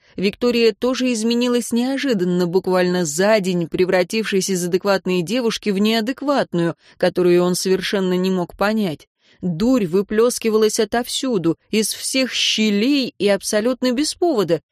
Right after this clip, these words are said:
Точнее, это Аарону казалось, что без повода. Виктория же всегда думала иначе. И теперь она изменилась так же резко. Если бы это произошло сразу после смерти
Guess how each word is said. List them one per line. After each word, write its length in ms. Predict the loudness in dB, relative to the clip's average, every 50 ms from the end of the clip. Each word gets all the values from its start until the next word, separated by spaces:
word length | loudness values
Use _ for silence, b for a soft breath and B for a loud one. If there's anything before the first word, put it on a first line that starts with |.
| b b b b
Точнее, 520 | -2 -2 0 0 0 0 0 2 2 0 0
это 320 | 0 -2 -2 -2 -2 -2 -2
Аарону 380 | -2 -2 -2 -2 -2 -2 -2 -2
казалось, 460 | -2 -2 0 0 2 2 2 0 0
что 200 | -2 -2 -2 -2
без 220 | -2 -2 -4 -6
повода. 420 | -4 -2 -2 0 0 0 -2 -4 -4 _ _ _ _
Виктория 560 | -2 0 0 0 0 0 0 2 4 2 2
же 120 | 2 0 -2
всегда 380 | -4 -4 -4 -2 0 0 0
думала 340 | 2 2 0 2 2 2 2
иначе. 540 | 2 0 -2 -2 -4 -4 -6 -6 -6 -8 -10 -12 _ b b b b
И 180 | b 0 0 0
теперь 720 | -2 -4 -4 -4 -4 -4 -4 -2 0 2 2 0 0 -2 _
она 360 | -2 -2 0 2 2 2 2
изменилась 640 | 2 2 2 2 2 2 2 2 0 0 0 -2 -2
так 220 | -2 -2 -2 -2 -2
же 160 | -2 -2 0
резко. 480 | 0 0 0 -2 -2 -4 -4 -4 -4 -6 _ _ _ _
Если 400 | -4 0 2 0 0 2 0 0
бы 140 | 2 2 4
это 260 | 4 4 2 2 -2
произошло 640 | -2 0 0 0 2 2 0 -2 -2 -2 -2 -2 -2
сразу 460 | -2 -2 0 0 0 2 0 -2 -2
после 320 | -2 -4 -4 -2 -2 -2 -2
смерти 440 | 0 0 -2 -2 -2 -2 -2 -2